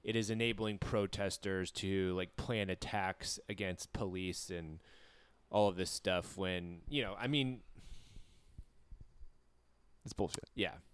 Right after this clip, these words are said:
Speaker 2: It's bullshit.
Speaker 1: It's just all, it's all a ruse. It's, it's all about the Chinese market. Uh, it's, it's actually explained, you know, at least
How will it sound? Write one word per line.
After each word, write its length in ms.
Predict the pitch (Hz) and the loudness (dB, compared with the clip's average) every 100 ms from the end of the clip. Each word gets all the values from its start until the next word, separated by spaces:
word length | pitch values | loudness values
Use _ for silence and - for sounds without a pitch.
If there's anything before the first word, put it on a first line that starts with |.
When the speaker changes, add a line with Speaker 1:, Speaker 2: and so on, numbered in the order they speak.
| - | -20
Speaker 2:
It's 100 | - | -18
bullshit. 340 | - 95 - - - - - - - - | -2 0 0 -10 -14 -20 -20 -20 -20 -2
Speaker 1:
It's 200 | 113 127 | 2 4
just 200 | 147 131 | 4 10
all, 260 | 143 135 135 | 12 12 10
it's 200 | 123 135 | 4 6
all 140 | 135 | 8
a 80 | 120 | 10
ruse. 440 | 107 104 104 101 | 8 4 4 2
It's, 180 | 107 - - | -2 -4 -6
it's 140 | 123 | 4
all 200 | 123 120 | 8 10
about 480 | 113 107 101 98 - | 8 8 6 4 2
the 80 | 107 | -2
Chinese 440 | - 104 98 92 | 0 0 0 -2
market. 600 | 92 92 87 92 87 85 - _ - _ - | -2 -2 -2 -2 -2 -2 -6 _ -20 _ -8
Uh, 260 | 80 80 82 - | -6 -6 -8 -8
it's, 680 | 104 95 87 - - - - - - | -4 -4 -4 -6 -4 -6 -10 -8 -2
it's 140 | 131 | 8
actually 280 | 226 262 285 | 10 12 12
explained, 680 | 170 - - 147 139 127 117 | 12 6 6 10 10 10 8
you 100 | 117 | 6
know, 100 | 110 | 8
at 160 | 131 | 8
least 240 | 180 208 | 10 8